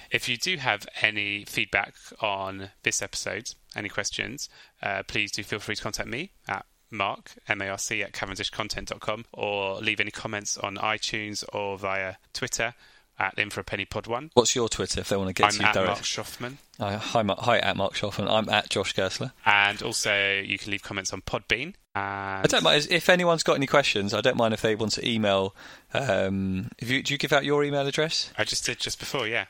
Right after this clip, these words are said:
Speaker 2: I thought you did, yeah. Mark with a C.
Speaker 1: Yeah.
Speaker 2: So I'm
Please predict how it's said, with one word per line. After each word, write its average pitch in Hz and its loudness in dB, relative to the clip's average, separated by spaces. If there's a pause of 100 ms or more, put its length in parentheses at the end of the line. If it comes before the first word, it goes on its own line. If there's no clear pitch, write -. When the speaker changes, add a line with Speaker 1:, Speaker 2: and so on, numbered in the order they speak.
Speaker 2:
I - 6
thought 254 2
you 104 0
did, 107 2
yeah. 170 2
Mark 110 6
with 117 0
a 120 -2
C. 131 2 (180)
Speaker 1:
Yeah. 98 -2
Speaker 2:
So 113 6
I'm 131 8